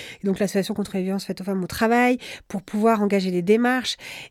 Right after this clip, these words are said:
Évidemment, encore une fois, c'est moins spectaculaire,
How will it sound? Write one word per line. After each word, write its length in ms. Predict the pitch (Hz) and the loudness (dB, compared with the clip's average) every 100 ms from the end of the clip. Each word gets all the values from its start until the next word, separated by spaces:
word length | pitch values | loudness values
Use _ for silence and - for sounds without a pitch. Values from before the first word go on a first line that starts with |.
| _ | _
Évidemment, 460 | 269 262 269 269 269 | 4 6 4 4 0
encore 160 | 240 | 0
une 80 | 220 | -2
fois, 140 | 240 220 | -2 -2
c'est 160 | 214 | 0
moins 220 | 208 254 | 2 2
spectaculaire, 840 | 247 214 - 208 - - 240 269 | 0 -4 -4 -4 -4 -2 0 0